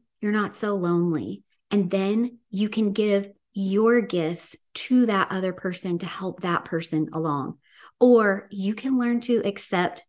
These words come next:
the love and encouragement that maybe that person who is in that boat with you is willing to share as well. So lots of different things can come from really big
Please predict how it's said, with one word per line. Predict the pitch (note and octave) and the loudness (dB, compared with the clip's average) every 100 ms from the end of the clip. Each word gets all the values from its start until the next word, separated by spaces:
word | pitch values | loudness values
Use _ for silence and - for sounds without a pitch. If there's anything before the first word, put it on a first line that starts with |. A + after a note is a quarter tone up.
| - | -4
the | G3 F#3+ | 2 2
love | E3+ C#3 D3 G#3+ C4 - _ _ _ | 2 0 2 0 0 -10 _ _ _
and | - F#3 E3+ D#3 D#3+ - _ _ | -2 2 4 2 -2 -14 _ _
encouragement | G3 F#3 - E3+ E3+ E3+ F3+ F#3+ G3+ - _ - | -4 -4 -4 -4 -2 -4 -4 -4 -6 -12 _ -10
that | F3+ | -6
maybe | F3 F3+ F3 | -4 -2 -2
that | D#3+ E3+ E3 | 0 2 0
person | - F3+ - E3+ D#3+ D#3+ _ - | 0 -6 -2 -2 -2 -6 _ 0
who | F#3 | 2
is | E3+ | 2
in | E3+ E3 | 2 0
that | E3 - | 0 0
boat | D#3+ D3 | -2 0
with | D#3+ F#3 F3 | 0 -4 -2
you | D#3 C#3+ B2+ - _ | -2 -2 -4 -10 _
is | - F3+ | -6 -4
willing | F3 D#3+ D#3 | -2 0 0
to | E3 | -2
share | D#3+ - D3+ C#3 - | -6 -2 -2 -4 -6
as | D3 - | -8 -6
well. | - - - - - | -8 -8 -12 -20 -20
So | - A#3 A3 G#3 | 0 4 4 2
lots | G#3+ G#3 G#3+ B3 B3+ | 0 -2 2 2 2
of | C4+ | 2
different | A#3+ A#3 - | 2 0 -4
things | - F#3 F#3 | -2 -2 -2
can | - F#3+ | -4 -8
come | - F3+ F3 F3+ | -4 0 2 2
from | - F3+ E3+ D#3+ | 0 0 2 0
really | F3+ F3+ F3 B3 B3+ A3 | -4 -6 -2 2 2 2
big | G3 F#3 F3+ | 0 0 0